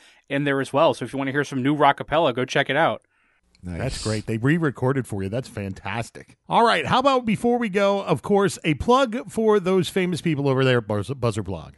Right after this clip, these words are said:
Speaker 1: Of course, buzzardblog dot com, the number one game show website in the world. Whether you're looking for information on new series, returning series, casting, anything relating to the worlds of unscripted entertainment, game, and reality television,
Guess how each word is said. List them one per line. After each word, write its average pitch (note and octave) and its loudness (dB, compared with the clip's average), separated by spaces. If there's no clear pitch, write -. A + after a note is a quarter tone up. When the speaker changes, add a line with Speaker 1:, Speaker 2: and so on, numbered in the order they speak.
Speaker 1:
Of G#3 0
course, - 0
buzzardblog F#3 -4
dot D3 -6
com, G3 -8
the A#2 -10
number C#3 -6
one C#3+ -6
game C3+ -4
show G3+ -4
website D#3 -2
in E3 -6
the F3 -6
world. E3+ -6
Whether A#2+ -6
you're B2+ -4
looking D3 -6
for - -10
information D#3 -10
on C3 -6
new A3+ -2
series, B2 -8
returning G3 -6
series, B2+ -6
casting, E3 -6
anything A#3+ -2
relating D3+ -6
to C#3+ -10
the B2 -10
worlds D3+ -6
of A#2 -10
unscripted E3 -6
entertainment, C#3+ -8
game, C#3 -4
and C3 -6
reality B2 -6
television, A#2+ -10